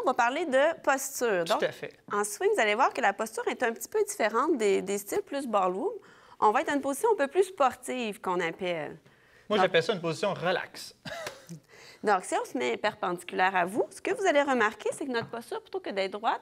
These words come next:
Speaker 1: on va être en flexion légère vers l'avant. Donc, je l'appelle la position réception volleyball, comme ceci.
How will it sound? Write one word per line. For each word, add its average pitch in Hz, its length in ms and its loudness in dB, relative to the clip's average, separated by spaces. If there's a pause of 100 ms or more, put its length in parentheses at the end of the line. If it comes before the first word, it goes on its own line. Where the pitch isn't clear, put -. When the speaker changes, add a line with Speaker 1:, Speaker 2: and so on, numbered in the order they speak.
Speaker 1:
on 220 120 -4
va 233 100 -2
être 285 100 -8
en 226 120 2
flexion 285 440 -8
légère 240 380 -6
vers 226 160 -8
l'avant. 180 300 -6 (400)
Donc, 254 120 -2
je 277 60 0
l'appelle 254 260 6
la 254 140 8 (240)
position 277 380 4
réception 277 480 0
volleyball, 208 400 2 (1040)
comme 202 160 -6
ceci. 226 420 -8